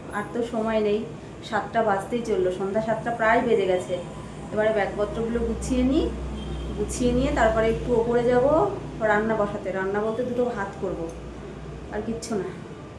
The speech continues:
তরকারি রয়েছে, মাছের ঝোল রয়েছে, দুটো ভাত করব, তাহলেই আর কি হয়ে যাবে। তো আজকেও নিয়েছি কিছু কিছু জিনিস, এই দেখো। তো কী কী নিয়েছি এখন আর দেখানোর সময় নেই, স্ট্যান্ড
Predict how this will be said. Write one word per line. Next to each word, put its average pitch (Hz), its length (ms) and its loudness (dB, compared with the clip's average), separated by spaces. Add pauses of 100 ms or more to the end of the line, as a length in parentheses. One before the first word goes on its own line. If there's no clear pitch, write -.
(460)
তরকারি 202 320 6 (100)
রয়েছে, 226 340 6
মাছের 226 400 2
ঝোল 233 140 0 (100)
রয়েছে, 233 340 0 (800)
দুটো 208 160 0 (100)
ভাত 196 160 0 (120)
করব, 233 180 0 (580)
তাহলেই 202 400 0
আর 220 120 2
কি 269 100 -2
হয়ে 196 260 2
যাবে। 165 180 4 (880)
তো 214 60 2 (140)
আজকেও 262 320 6 (160)
নিয়েছি 277 340 8
কিছু 285 180 6
কিছু 277 200 8
জিনিস, 254 300 4 (320)
এই 226 120 2
দেখো। 226 240 0 (2250)
তো - 40 -6 (100)
কী 254 160 4
কী 277 160 4
নিয়েছি 254 280 -2 (140)
এখন 247 220 2
আর 247 140 2
দেখানোর 233 400 0
সময় 226 360 2
নেই, 233 120 0 (120)
স্ট্যান্ড 233 280 2